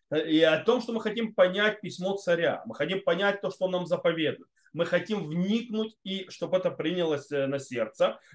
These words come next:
Понятно, что человек должен понимать, что он говорит. То есть, как бы, это, э, basic,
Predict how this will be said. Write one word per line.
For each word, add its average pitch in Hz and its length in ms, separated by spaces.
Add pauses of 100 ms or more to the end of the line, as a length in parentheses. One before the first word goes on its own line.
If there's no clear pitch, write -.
Понятно, 240 460
что 220 140
человек 185 500
должен 208 260
понимать, 170 400
что 143 140
он 156 80
говорит. 156 420 (880)
То 127 60
есть, - 100
как 113 200
бы, 92 140 (1400)
это, 123 960
э, 120 140
basic, - 400